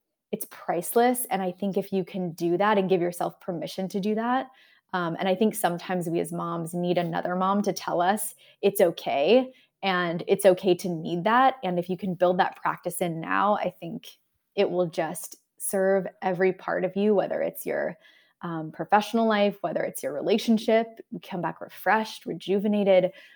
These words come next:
whether it's with your kids. I just think that's really the most important thing that we can do for ourselves, um, you know, with motherhood.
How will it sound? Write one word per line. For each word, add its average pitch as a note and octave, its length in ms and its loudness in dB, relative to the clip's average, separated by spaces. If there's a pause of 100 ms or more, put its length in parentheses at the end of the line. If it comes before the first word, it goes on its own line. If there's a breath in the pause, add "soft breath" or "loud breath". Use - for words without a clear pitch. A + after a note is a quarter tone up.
whether F3+ 200 4
it's D#3+ 120 -6
with - 120 -12
your D#3+ 100 -6
kids. F#3 520 2
I E3 160 -4
just E3 260 -10
think E3+ 260 -2
that's - 360 -6
really F3 480 0 (380 soft breath)
the G#3+ 240 4
most F3 260 0
important F3 480 -6
thing F3 220 -6
that - 120 -4
we - 100 -6
can - 200 -14
do - 420 -4 (380 soft breath)
for - 180 0
ourselves, E3+ 680 -4
um, F3 440 -12 (180)
you F#3+ 80 -2
know, E3+ 120 -4
with F3 200 -10
motherhood. G3+ 680 -2